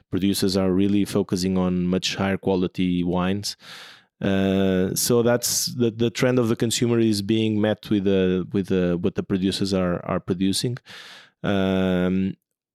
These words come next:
we still have a very high per capita consumption, but that's also helped by the tourism industry. So we have,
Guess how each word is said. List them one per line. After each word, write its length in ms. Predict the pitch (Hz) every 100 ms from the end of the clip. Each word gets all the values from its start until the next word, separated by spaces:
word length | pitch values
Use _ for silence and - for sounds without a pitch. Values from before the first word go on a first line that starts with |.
| -
we 320 | 120 123 127
still 380 | 104 - 151 151
have 280 | 131 131 120
a 80 | 117
very 300 | 120 123 120
high 200 | 117 117
per 180 | 127
capita 420 | 110 113 113 107 110
consumption, 680 | 107 - 107 117 139 131
but 220 | - 107 -
that's 260 | 107 -
also 340 | 113 113 123 104
helped 340 | 113 107 -
by 180 | 104 101
the 140 | 101
tourism 600 | - 117 110 98 98 92 104
industry. 420 | 98 90 - 85
So 160 | - 90
we 120 | 87
have, 320 | 92 87 -